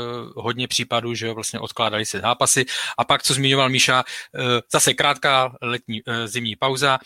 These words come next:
a smrtící start, eh, čtyři nebo pět zápasů, že jo, během, během patnácti dnů a tak dále.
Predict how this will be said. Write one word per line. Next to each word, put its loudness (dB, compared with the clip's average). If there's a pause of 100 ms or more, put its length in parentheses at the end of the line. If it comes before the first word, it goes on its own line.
(220)
a 4
smrtící 0
start, 2
eh, -4
čtyři 2
nebo -2
pět -2
zápasů, -2
že -6
jo, -4
během, -4 (140)
během -8 (440)
patnácti -4
dnů -6
a -4
tak -4
dále. -2